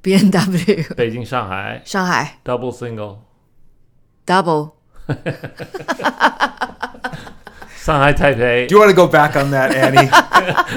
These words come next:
Speaker 2: <laughs> You thought about it. You thought about it. Taipei, Shanghai.
Speaker 1: Taipei.
Speaker 2: Uh, breakfast, lunch.
Speaker 1: Breakfast.
Speaker 2: Chris or Chris?
Speaker 1: Chris. <laughs> Chris or Chris?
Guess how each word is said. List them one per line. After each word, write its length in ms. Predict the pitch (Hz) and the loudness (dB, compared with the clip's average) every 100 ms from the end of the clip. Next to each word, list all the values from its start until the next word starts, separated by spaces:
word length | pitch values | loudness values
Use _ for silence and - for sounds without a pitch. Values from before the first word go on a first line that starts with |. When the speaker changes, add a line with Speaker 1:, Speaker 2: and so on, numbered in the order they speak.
| - | -2
Speaker 2:
<laughs> 60 | 170 | 6
You 160 | 196 | 6
thought 240 | 196 190 185 | 8 8 8
about 340 | 170 170 - 208 | 8 6 6 4
it. 180 | 226 208 | 4 6
You 180 | 220 185 - | 2 2 0
thought 240 | 156 143 | -2 0
about 300 | 151 135 127 | 0 2 0
it. 140 | 120 - 113 - - - - - - - - - - - - - - - - - - _ _ | -4 -10 -14 -14 -16 -16 -14 -12 -10 -12 -16 -20 -20 -20 -18 -18 -20 -20 -20 -20 -20 _ _
Taipei, 320 | 120 120 127 | -6 -4 -4
Shanghai. 460 | 120 113 90 92 98 _ _ _ _ _ _ - | -6 -8 -8 -12 -14 _ _ _ _ _ _ -6
Speaker 1:
Taipei. 480 | 214 226 196 160 - _ _ _ _ _ _ _ _ | -2 0 0 -4 -10 _ _ _ _ _ _ _ _
Speaker 2:
Uh, 180 | 120 117 | -10 -8
breakfast, 420 | 110 123 131 120 | -4 -6 -6 -10
lunch. 380 | 120 110 - - _ _ _ _ - | -8 -8 -10 -20 _ _ _ _ -6
Speaker 1:
Breakfast. 640 | 277 440 247 156 - - _ _ _ _ _ _ | -4 -2 -2 -2 -6 -20 _ _ _ _ _ _
Speaker 2:
Chris 220 | - 127 135 | -8 -8 -8
or 60 | |
Chris? 560 | - 123 110 - - _ _ _ _ _ _ _ - | -6 -4 -4 -8 -20 _ _ _ _ _ _ _ -14
Speaker 1:
Chris. 680 | - - 285 330 254 - - _ - - - | -8 0 2 4 2 0 -4 _ -12 -8 -8
<laughs> 360 | - - - | -10 -18 -16
Chris 300 | - 269 254 | -10 -8 -6
or 120 | 226 214 | -6 -6
Chris? 440 | 202 175 - | -6 -8 -10